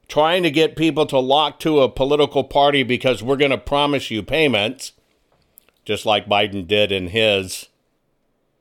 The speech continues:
twenty twenty run. You have to understand, if we were just to look at slavery, period,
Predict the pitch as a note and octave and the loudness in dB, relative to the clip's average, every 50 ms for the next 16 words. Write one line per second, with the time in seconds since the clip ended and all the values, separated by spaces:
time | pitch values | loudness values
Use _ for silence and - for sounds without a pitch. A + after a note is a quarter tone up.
0 | _ _ _ _ - - B2 A2+ G#2 F#2+ - - A2 G#2+ G#2 F#2 E2+ F2 E2 D#2+ | _ _ _ _ -8 -4 -2 -2 -2 -4 -4 -4 -4 -2 -2 -2 -4 -4 -4 -4
1 | D#2+ E2 D#2+ _ _ _ _ _ _ _ _ _ - A#2+ A#2+ A#2 C3+ F3 A3 C4 | -6 -10 -12 _ _ _ _ _ _ _ _ _ -2 -2 -2 0 0 -2 -4 -4
2 | - - F#3+ F3 E3 C#3+ C3+ A#2+ - - B2+ A#2+ A2+ F#2+ F#2 F2+ F2 F#2 - - | -4 -4 -2 -2 2 0 0 0 0 -2 0 0 0 0 0 -2 -4 -6 -10 -6
3 | - A#2+ A2 - F3 G#3 G#3+ A3 F#3 E3 D3+ - - C#3 B2+ C3+ C3 - C#3 - | -4 -4 -2 -2 -2 0 0 0 2 0 -2 -2 -2 -4 -2 -2 -2 -2 -4 -8
4 | - - - G#2 F#2+ F#2 F2+ - E2+ E2+ F2 E2+ - - - A2 G2+ G2+ F#2+ F2+ | -8 -12 -6 -2 0 0 0 -2 -4 -8 -8 -8 -8 -6 -4 -2 -2 -2 -2 -4
5 | F2 F2+ G#2 | -4 -6 -10